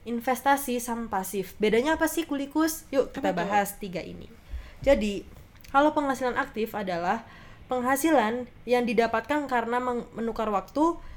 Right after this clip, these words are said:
Speaker 1: tenaga, dan pikiran untuk mendapatkan pemasukan itu. Contohnya nih, kalian jadi asdos di kampus kalian.
Speaker 2: Mm-mm.
Speaker 1: Nah, itu bisa. Terus kayak bikin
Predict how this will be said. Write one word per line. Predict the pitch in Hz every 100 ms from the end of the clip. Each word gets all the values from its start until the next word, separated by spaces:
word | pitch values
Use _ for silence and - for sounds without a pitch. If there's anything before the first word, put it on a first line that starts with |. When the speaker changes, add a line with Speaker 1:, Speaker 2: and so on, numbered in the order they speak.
| -
Speaker 1:
tenaga, | - 247 220 196 190 226 277 294 - -
dan | - 220
pikiran | 233 269 311 254 208 226
untuk | 220 254 311
mendapatkan | 254 220 220 214 277
pemasukan | 269 226 214 220 208
itu. | 226 254 269 254 240 214 208
Contohnya | 214 202 202 180 202
nih, | 208 233 220 190 - - - - - - - - - - - - -
kalian | - 226 226 277
jadi | 262 247
asdos | - 214 - 254 247
di | -
kampus | 220 208 208 208
kalian. | 202 190 220 208 190
Speaker 2:
Mm-mm. | 196 240 262 214 - -
Speaker 1:
Nah, | -
itu | 202 240
bisa. | 226 220 262 226
Terus | 269 320 311 - - - -
kayak | 247 240 226
bikin | 226 220 247